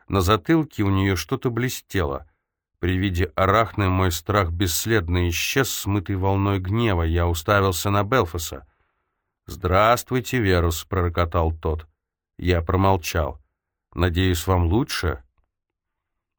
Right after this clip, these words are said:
«Вы пытались убить меня дважды за два дня», сказал я. «Перестаньте притворяться».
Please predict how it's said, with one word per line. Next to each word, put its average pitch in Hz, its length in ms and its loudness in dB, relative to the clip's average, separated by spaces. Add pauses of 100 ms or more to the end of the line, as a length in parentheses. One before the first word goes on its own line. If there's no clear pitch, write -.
«Вы 117 180 0
пытались 143 500 0
убить 135 300 -2
меня 127 220 2
дважды 107 480 2
за 92 180 2
два 95 280 0
дня», 95 280 2
сказал 87 440 0
я. 85 200 0
«Перестаньте 98 580 -2
притворяться». 85 840 -2